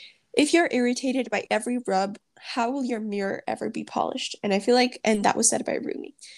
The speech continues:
And I feel like that's really powerful because sometimes we have an end goal,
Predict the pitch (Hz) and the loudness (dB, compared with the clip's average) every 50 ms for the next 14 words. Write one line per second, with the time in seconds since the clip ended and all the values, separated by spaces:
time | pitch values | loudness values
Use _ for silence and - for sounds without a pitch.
0 | - - - _ - 247 247 302 330 359 349 320 247 247 - - 269 254 233 226 | -20 -20 -12 _ -4 -2 0 2 2 2 4 4 4 4 4 0 -2 -2 -2 -4
1 | 220 - - 208 196 202 226 - 254 233 220 226 220 - - 226 208 240 262 - | -6 -6 -4 -2 -2 -2 -4 -4 -6 -6 -6 -6 -8 -6 -4 -4 -4 -4 -4 -4
2 | - - 240 254 - 277 254 262 - 247 240 - 214 190 202 - - 220 - _ | -4 -4 -4 -4 -4 -4 -2 -2 -2 -4 -2 -2 0 0 0 -2 -6 -10 -6 _
3 | - 202 196 202 196 - - - 180 180 220 233 269 311 | -2 -2 0 -2 -4 -6 -2 0 2 4 4 4 2 2